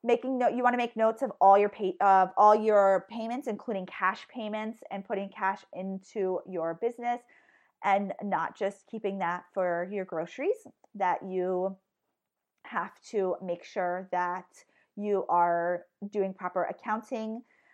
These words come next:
that you also advise clients before going to collections. Usually in our informed consent paperwork, it talks about collections. You wanna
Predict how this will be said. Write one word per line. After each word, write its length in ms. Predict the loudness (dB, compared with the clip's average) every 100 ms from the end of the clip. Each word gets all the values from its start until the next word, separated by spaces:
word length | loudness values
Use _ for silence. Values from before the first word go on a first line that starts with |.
| _ _
that 560 | 0 6 6 6 2 -2 -18 -20 _ _ _ _ _ _ _ _ _ _ _ _ _ _ _ _ _ _ _ _ _ _ _ _ -8
you 180 | -4 4
also 320 | 4 4 0
advise 420 | 0 4 4 2
clients 300 | 0 -2 -2
before 240 | -6 -2 -2
going 220 | -2 -8
to 100 | -8
collections. 460 | -6 -4 -6 -6
Usually 300 | -4 -2 -2
in 100 | -2
our 120 | -2 -2
informed 340 | -2 -2 -2
consent 300 | -8 -4 -2
paperwork, 380 | -2 -2 -4 -4
it 100 | -6
talks 260 | -8 -6
about 260 | -4 -4 -4
collections. 580 | -8 -8 -12 -10 -10 -14 _ _ _ _ _ _ _ _ _ _ _ _ _ _ _ _ _ _ _
You 140 | 4
wanna 160 | 6